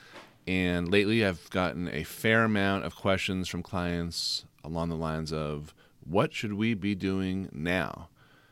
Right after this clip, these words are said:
Uh, I get these questions probably because up, up until, I'd say, the, uh, early to mid fall, uh,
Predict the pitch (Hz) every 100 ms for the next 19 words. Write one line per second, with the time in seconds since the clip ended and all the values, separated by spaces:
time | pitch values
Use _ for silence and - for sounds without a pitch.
0 | _ _ _ - 82 78 73 - 82 117
1 | 156 - 78 78 78 80 78 - - -
2 | - 131 180 80 71 90 - 80 - 80
3 | 80 78 - - - - 90 - 110 127
4 | 117 110 98 95 90 90 - - - _
5 | - 220 208 165 107 98 90 82 80 80
6 | 80 - _ 92 95 95 87 87 98 110
7 | 117 110 - 104 104 107 110 - - -
8 | - _ _ - - 78